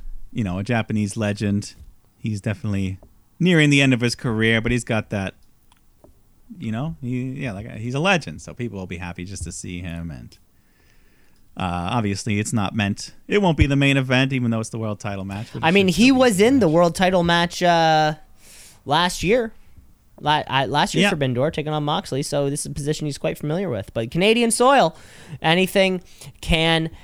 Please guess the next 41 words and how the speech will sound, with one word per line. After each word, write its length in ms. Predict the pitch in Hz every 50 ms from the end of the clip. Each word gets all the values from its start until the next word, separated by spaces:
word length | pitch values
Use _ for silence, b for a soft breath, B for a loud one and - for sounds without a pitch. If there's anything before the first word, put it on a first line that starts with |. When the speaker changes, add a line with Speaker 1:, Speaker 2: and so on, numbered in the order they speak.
| b b
Speaker 2:
happen. 800 | - 151 131 165 165 170 175 170 - 143 135 127 120 113 110 110
Uh, 680 | 113 - - 147 151 151 156 156 156 156 156 160 160 156
what 220 | 143 160 170 220
about, 540 | 269 247 185 190 180 180 185 185 185 - -
uh, 260 | - 175 175 175 175
a 40 | 175 170
little 160 | 175 185 180
Canadian 340 | - 190 185 185 175 175 175
flavor 320 | - 185 185 190 180 180
here 340 | 175 185 180 185 196 214 214
with, 320 | 202 175 170 170 - -
uh, 460 | 180 175 175 175 175 180 180 180 180 180
the 80 | 185
sex 320 | 180 - 214 214 254 - -
gods 300 | - 196 190 190 185 -
themselves, 580 | - 185 185 - - 220 247 226 190 196 202 -
Jericho, 380 | - 170 170 175 175 - 180 180
Sammy 260 | 175 - 180 170 170
Guevara, 500 | 165 156 156 165 165 170 175 180 202 208 - - - - -
Minoru 320 | 143 143 151 151 147 147
Suzuki, 460 | - - 139 143 147 151 156 170 175
taking 200 | 170 165 147 147 151
on 100 | 143 139
Sting, 360 | 143 - - - 147 151 151
Darby 280 | 139 143 147 143 147 143
Allin, 220 | 143 151 156 151
the 100 | 139 123
mystery 420 | 123 139 - 349 - - 185 151
opponent, 320 | 135 - 147 135 131 131 123
Mike. 240 | 139 139 139 143 B B B B 254 220 B
I'm 160 | - 226 339 427 453
more, 300 | 427 - 220 202 185 175
uh, 340 | 170 160 156 156 151 147 147 B B B B B B - 170 -
curious 380 | - 220 226 226 214 208 202
about 120 | 214 220 196
who 100 | 208 247
the 80 | 226 214
mystery 500 | 208 226 320 403 - - - 247 220 180
opponent 360 | 156 - 165 156 143 135 107
will 120 | 110 120
be. 360 | 107 107 104 76 60 53 -